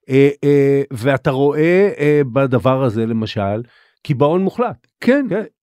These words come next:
Speaker 2: אה, לא, לא,
Speaker 1: כי
Speaker 2: לא,
Speaker 1: רואים
Speaker 2: לא, לא
Speaker 1: בקצה,
Speaker 2: מוחלט.
Speaker 1: רואים בקצה את הבן אדם שהוא באמת, אה, יש לו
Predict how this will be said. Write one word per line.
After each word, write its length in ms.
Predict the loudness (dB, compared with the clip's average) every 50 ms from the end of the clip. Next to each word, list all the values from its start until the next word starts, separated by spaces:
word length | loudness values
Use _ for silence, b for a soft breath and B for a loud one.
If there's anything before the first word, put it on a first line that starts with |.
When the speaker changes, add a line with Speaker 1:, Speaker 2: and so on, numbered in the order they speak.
| _ _ -6
Speaker 2:
אה, 240 | -4 -2 -2 -4 -4 -2
לא, 340 | 2 2 4 4 2 -2 -4
לא, 260 | -4 -4 -4 -4 -6 -8
Speaker 1:
כי 140 | -4 -2 -2
Speaker 2:
לא, 60 | 0
Speaker 1:
רואים 240 | 2 2 2 4 4
Speaker 2:
לא, 140 | 4 4 4
לא 80 | 2
Speaker 1:
בקצה, 200 | 0 2 2 0
Speaker 2:
מוחלט. 480 | 2 2 2 4 4 4 4 2 0 -4
Speaker 1:
רואים 380 | -4 -2 0 0 0 0 -2 -4
בקצה 500 | -4 -2 -4 -4 0 2 4 4 4 4
את 120 | 2 -2
הבן 200 | -4 -4 -4 -6
אדם 320 | -4 -2 -2 -2 -2 -2
שהוא 180 | -2 -2 -2 0
באמת, 480 | 0 0 2 4 4 4 4 2 2 0
אה, 260 | 2 2 2 0 0 -2
יש 120 | -2 2
לו 360 | 2 4 4 4 4 2 0